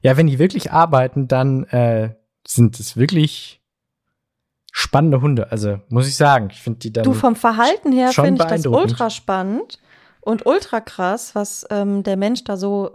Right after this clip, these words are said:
Speaker 2: züchten kann. Die Sache ist halt die, ich find die halt hässlich. Also ich mag halt zum Beispiel nicht diese Bärte, die sind immer eklig. Da hängt immer so Sabber drin, dann sind die verklebt. Ich mag den flutschigen Wischler auch nicht.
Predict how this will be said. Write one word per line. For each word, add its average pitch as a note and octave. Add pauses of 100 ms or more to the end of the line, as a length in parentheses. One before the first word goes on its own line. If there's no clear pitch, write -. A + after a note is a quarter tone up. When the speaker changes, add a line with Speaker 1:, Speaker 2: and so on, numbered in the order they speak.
(140)
Speaker 2:
züchten C4+
kann. G3 (540)
Die G3
Sache A3
ist G3
halt G3+
die, B3+
ich -
find C4
die G3+
halt F3
hässlich. F#3+
Also F#3
ich G3+
mag A#3+
halt A#3
zum G#3
Beispiel A3
nicht G#3+
diese F#3
Bärte, A#3
die A#3
sind G3+
immer A3+
eklig. D4+ (340)
Da G#3+
hängt G#3
immer A#3
so F#3+
Sabber G#3+
drin, D#4
dann A3
sind G#3
die G3+
verklebt. G3 (380)
Ich -
mag A#3+
den A3+
flutschigen G3
Wischler C#4+
auch D4+
nicht. D#4+